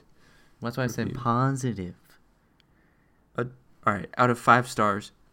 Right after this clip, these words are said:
Speaker 2: two stars is not good.
Speaker 1: Correct.
Speaker 2: One stars is also not good.
Speaker 1: Correct.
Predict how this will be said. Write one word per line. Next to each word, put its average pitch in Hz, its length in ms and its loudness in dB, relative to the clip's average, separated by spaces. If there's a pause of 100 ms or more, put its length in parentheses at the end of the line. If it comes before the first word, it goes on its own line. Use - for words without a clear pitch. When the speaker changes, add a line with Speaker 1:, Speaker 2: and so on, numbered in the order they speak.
Speaker 2:
two 156 200 0
stars 110 340 -2
is - 100 -12
not 104 280 -6
good. 107 340 -6 (300)
Speaker 1:
Correct. - 400 -2 (880)
Speaker 2:
One 135 280 2
stars 120 320 2
is 107 140 -2
also 110 240 0
not - 240 -10
good. - 240 -10
Speaker 1:
Correct. - 420 -6